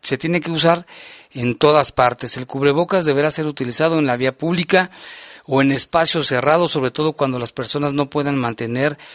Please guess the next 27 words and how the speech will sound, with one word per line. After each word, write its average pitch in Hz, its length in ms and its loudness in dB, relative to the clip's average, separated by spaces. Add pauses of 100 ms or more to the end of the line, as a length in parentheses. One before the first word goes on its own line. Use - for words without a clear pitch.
(260)
la 123 240 0
distancia 147 560 -2
de 123 120 -2
uno 139 240 -2
punto 139 260 -6
cinco 143 340 -2
metros 170 540 -2
con 131 260 -2
otras, 165 460 -4 (380)
según 143 320 2
detalla 147 260 2
el 151 80 0
comunicado 139 600 -2
del 131 120 -2
Ministerio 127 760 -4 (800)
de 131 240 -2
Salud 131 320 -2
español. 143 480 0
También 151 420 0 (340)
se - 140 -6
mantendrá 139 560 0
su 160 320 -6
obligatoriedad 127 1040 0 (600)
en 180 180 -2
el 185 100 -6
transporte 165 520 -4
público 202 680 -4